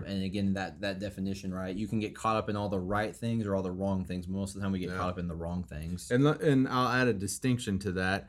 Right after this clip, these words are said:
Speaker 2: uh, 'cause I get asked this sometimes when people talk about, um, is pacifism the prescription in Scripture? Meaning, um, is it okay to do things like be in the military or be a
Speaker 1: Sure.
Speaker 2: police officer, things like that? Well, Scripture in Ecclesiastes says there's a time for peace,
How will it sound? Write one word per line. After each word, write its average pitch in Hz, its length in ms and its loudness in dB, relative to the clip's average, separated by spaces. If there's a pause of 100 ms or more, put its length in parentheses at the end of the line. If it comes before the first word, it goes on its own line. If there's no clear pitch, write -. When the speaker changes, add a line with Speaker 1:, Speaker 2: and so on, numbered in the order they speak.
(180)
Speaker 2:
uh, 104 120 0
'cause 104 140 -4
I 139 120 6
get 135 100 6
asked 98 240 4
this 95 160 -4
sometimes 95 520 -2
when 101 360 0 (240)
people 123 220 2
talk 101 300 0
about, 95 420 0 (240)
um, 104 240 2
is 95 160 -4
pacifism 92 1000 -4 (240)
the 92 280 0
prescription 104 580 -2
in 92 100 -2
Scripture? 95 400 -2
Meaning, 98 500 -2 (220)
um, 95 480 -2
is 110 240 -2
it 113 80 4
okay 110 320 4
to 95 140 4
do 85 240 -4
things 101 260 -4
like 90 160 -4
be 104 80 -4
in 98 80 0
the 95 80 2
military 98 600 0
or 87 100 -4
be 87 160 -2
a 104 80 2
Speaker 1:
Sure. - 80 2
Speaker 2:
police 113 320 -2
officer, 90 380 -4
things 104 280 -6
like 85 220 -6
that? 110 300 -2 (220)
Well, 117 140 2
Scripture - 460 0
in 104 80 0
Ecclesiastes 104 680 0
says 127 280 0
there's 85 180 -6
a 85 60 -8
time 107 260 -4
for 90 140 -8
peace, 101 380 -8